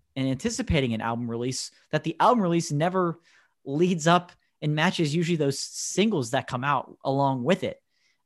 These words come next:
And even though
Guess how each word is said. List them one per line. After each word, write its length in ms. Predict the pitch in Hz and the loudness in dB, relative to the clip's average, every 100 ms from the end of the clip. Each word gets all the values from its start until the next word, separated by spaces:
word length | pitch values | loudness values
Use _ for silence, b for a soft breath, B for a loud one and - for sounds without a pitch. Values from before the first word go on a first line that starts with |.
| - | 0
And 600 | 139 139 135 135 131 131 _ _ _ _ _ _ _ _ _ 214 | 2 2 2 0 -4 -8 _ _ _ _ _ _ _ _ _ -2
even 260 | 226 160 | 0 4
though 420 | 165 160 135 120 | 6 6 6 0